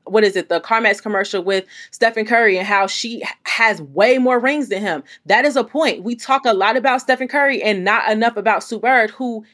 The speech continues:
is more of a winner than he is as a team level. But when you look at her resume on an individual level, other than All-Star appearances and, let's say, you know, games played, all-time leader in Seattle Storm history,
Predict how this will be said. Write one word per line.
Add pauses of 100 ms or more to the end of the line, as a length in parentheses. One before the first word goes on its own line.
(120)
is (140)
more
of
a
winner
than
he
is (360)
as
a
team
level. (180)
But
when
you
look
at
her
resume
on
an
individual
level, (720)
other
than
All-Star
appearances
and,
let's
say, (320)
you
know,
games
played, (220)
all-time
leader
in
Seattle
Storm
history,